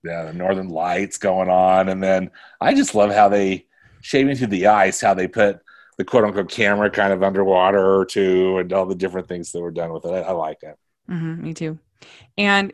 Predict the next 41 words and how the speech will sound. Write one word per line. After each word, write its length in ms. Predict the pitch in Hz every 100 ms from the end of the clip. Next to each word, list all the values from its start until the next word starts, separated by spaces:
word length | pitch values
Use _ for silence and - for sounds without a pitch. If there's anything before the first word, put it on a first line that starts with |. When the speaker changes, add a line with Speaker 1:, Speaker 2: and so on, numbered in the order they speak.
| 208
Speaker 2:
so 240 | - 233
then 200 | 220 254
you 120 | 247
find 260 | 240 208 196
out 160 | 180
we 80 | 185
have 80 | 185
this 140 | 175
opening 440 | - 190 196 202 196
sequence 720 | - - 180 - 151 151 -
where 100 | 170
you 100 | 165
have 260 | 175 165 175
Elsa, 420 | 170 175 - 180
her 140 | 180 175
magical 380 | 160 165 - 196
powers, 560 | - 156 156 156 165 - - - _
and, 400 | - 170 165 165 -
uh, 300 | 165 160 160 160 - -
Al-, 180 | 170 - _
Anna, 340 | - 185 196 - -
Anna 300 | 190 196 165
gets 260 | 175 -
a 40 | 175
little 360 | 165 165 165
overzealous, 840 | - 165 165 165 165 220 320 - - _ - - _ -
and, 520 | 175 170 170 165 - -
uh, 300 | 165 160 156 -
s-, 220 | - -
and 200 | 175 170
then 200 | 160 151
Elsa 300 | - 165 170
starts 320 | - 165 -
to 80 | -
kind 160 | - 160
of 80 | 160
lose 200 | 160 156
control 580 | - - 214 190 185 -
of 120 | 175
their 240 | 151 147
playing, 580 | 151 - 180 180 175 175